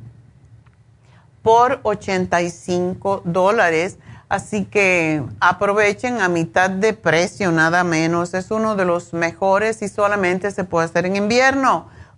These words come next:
porque en verano, pues como derma-, hace mucha exfoliación, puede manchar la piel si se pone la persona al sol. Por lo tanto, llamen ahora, cómprenlo para ustedes, cómprenlo para alguien, hacerle un regalo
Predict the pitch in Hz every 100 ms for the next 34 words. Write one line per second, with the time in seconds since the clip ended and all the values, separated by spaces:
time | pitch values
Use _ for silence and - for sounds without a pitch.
0 | - 202 202 220 214 226 220 190 185 185
1 | 190 180 170 - 180 180 170 170 170 175
2 | 175 - 175 185 - 208 190 208 220 220
3 | - 214 208 214 214 202 196 180 170 170
4 | 160 - 151 151 160 170 233 233 226 -
5 | - - - _ 190 180 170 - 180 175
6 | 170 160 165 160 156 151 147 165 - 240
7 | 208 160 - - _ - 233 294 294 277
8 | 233 208 190 190 190 180 180 175 175 170
9 | 190 214 220 214 196 190 190 196 - _
10 | _ _ _ 170 165 175 208 226 240 262
11 | 262 277 277 262 240 233 226 226 220 -
12 | 160 165 185 196 208 220 220 214 214 214
13 | 214 208 208 202 196 202 202 202 180 165
14 | 165 165